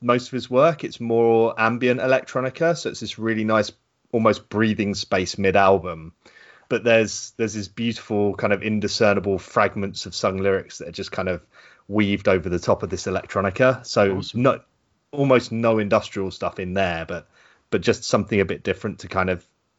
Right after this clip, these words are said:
Speaker 1: give you a, a moment to breathe, and then a track called Death Drop, which is right at the start of the album, which is classic Blank Mass, where it's just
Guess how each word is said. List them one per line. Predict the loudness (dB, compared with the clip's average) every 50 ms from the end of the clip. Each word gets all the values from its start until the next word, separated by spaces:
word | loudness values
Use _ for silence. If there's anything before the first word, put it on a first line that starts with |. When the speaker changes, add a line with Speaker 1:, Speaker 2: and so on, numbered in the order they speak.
| _ _ -8
Speaker 1:
give | -6 -6 -4 -2
you | 0 2 2 2 2 -2 -6 _ -6
a, |
a | -2
moment | 2 2 2 2 2 -2 -8 -12
to | -12
breathe, | -6 -4 -2 -2 -2 -4 -6 -8 _ _ _ _ -20 -20 -20 -20 -20 -20 -14 -6
and | -4 0 2
then | 2 2
a | 2
track | 0 0 0 -2 -2 -2
called | -6 -8 -6 -2
Death | 0 0 0 0 -4 -6
Drop, | -6 -6 -6 -6 -10 -20 -20 -16
which | -14 -14 -12 -12
is | -12 -6 0
right | 0 0 0
at | 0
the | -6
start | -8 -2 0 0 0 0
of | -2 -2
the | -2
album, | -2 -2 -4 -6 -8 -8 -10 -10 -10
which | -10 -10 -10 -10
is | -10 -10 -12
classic | -8 -4 -2 -2 -2 -2 -6 -10 -12 _
Blank | -8 -6 -6 -6 -8 -6
Mass, | -6 -6 -6 -6 -8 -10
where | -12 -12
it's | -10 -10
just | -10 -10 -10